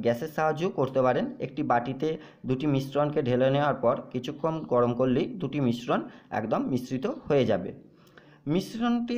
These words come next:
হয়ে গেলে সেখানে পরিমাণ মতো কর্পূর ও মেনথল দিয়ে দেবেন ও হাতা দিয়ে কিছুক্ষণ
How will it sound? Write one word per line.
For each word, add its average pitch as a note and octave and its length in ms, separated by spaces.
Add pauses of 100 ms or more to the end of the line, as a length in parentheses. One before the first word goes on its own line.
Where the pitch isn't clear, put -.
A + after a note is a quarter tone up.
হয়ে F3+ 240
গেলে D#3 160 (540)
সেখানে F3 300 (140)
পরিমাণ D3 280 (100)
মতো D3+ 160 (140)
কর্পূর C#3+ 380 (260)
ও - 20 (120)
মেনথল A#2+ 360 (320)
দিয়ে C3+ 180
দেবেন G2+ 260 (600)
ও F3 80 (640)
হাতা C#3 300
দিয়ে A3 200
কিছুক্ষণ D3+ 340